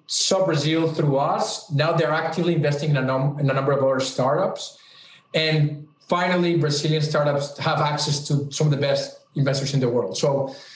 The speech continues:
we are very proud of seeing ourselves as part of engaging or igniting that technology ecosystem in Latin America.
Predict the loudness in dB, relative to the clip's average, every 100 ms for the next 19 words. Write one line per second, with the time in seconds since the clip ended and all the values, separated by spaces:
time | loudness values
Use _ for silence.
0 | -6 0 2 2 2 2 2 0 -4 -16
1 | -20 -20 _ _ -4 2 2 2 2 0
2 | 0 0 2 0 0 0 2 2 0 0
3 | -4 -2 0 2 2 2 0 -2 -6 -16
4 | _ 0 2 0 0 2 2 2 0 -2
5 | 0 0 2 4 2 2 0 0 0 -2
6 | 0 0 0 0 -2 -2 0 0 2 0
7 | 0 0 2 2 2 0 -2